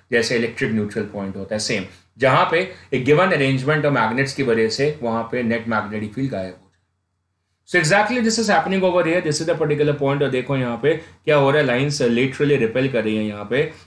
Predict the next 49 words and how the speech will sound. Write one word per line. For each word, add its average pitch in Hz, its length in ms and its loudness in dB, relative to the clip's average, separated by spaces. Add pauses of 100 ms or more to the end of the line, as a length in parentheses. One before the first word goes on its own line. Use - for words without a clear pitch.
(120)
and 113 100 2
they 117 100 4
are 113 100 2
repelling 131 340 2
out। 127 100 0
ऐसा 117 220 -2
हमने 135 120 0
इलेक्ट्रिसिटी 139 440 -2
में 135 180 0
भी 127 100 -2
पढ़ा 104 200 -4
था, 123 340 -10 (520)
lateral 117 440 0
repulsion। 110 440 -2
So 143 180 0
ये 135 100 4 (300)
like 160 320 0
poles 143 220 4
हैं, 135 80 0
देखो 120 240 -6
like 120 200 0
चार्जेस 120 380 -2
के 131 80 -4
अंदर 120 180 0
ऐसा 117 200 -2
होता 120 260 2
था, 185 140 -4
यहाँ 123 200 -2
पे 120 80 -4
like 113 260 -2
magnetic 113 500 -2
charges 107 340 -4
हैं, 160 120 -8 (260)
सेम 139 280 0
बिहेवियर 101 340 -2
हो 95 100 -6
रहा - 120 -10
है, 151 80 -16 (200)
सेम 143 260 0
बिहेवियर 101 360 -2
है। 127 200 -10 (340)
In 107 100 -4
that 104 180 0 (120)
case 151 240 0
the 113 60 -2
lines 104 280 -4
are 110 100 -4
spreading 127 340 -2
out, 202 200 0